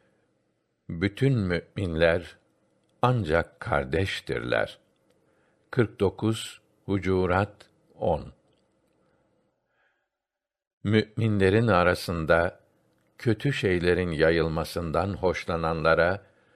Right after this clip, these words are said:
bu dünyada da ahirette de can yakıcı bir azap vardır.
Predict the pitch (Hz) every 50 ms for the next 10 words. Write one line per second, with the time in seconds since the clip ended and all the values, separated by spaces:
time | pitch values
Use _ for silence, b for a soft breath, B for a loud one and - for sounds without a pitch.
0 | b b b b b b - 73 80 123 131 117 104 104 98 95 92 87 80 80
1 | 80 76 69 82 78 76 76 76 78 73 67 64 - _ _ _ _ - - 98
2 | 101 92 82 78 85 82 78 85 80 - _ - 104 95 85 95 95 95 90 87
3 | b b b b b b b b b b - - 65 - - 107 117 131 127 110
4 | 98 90 78 - - 87 - - 95 92 78 82 85 80 78 64 71 82 - -
5 | 92 87 82 - _ - - 57 62 62 58 53 - 58 52 - -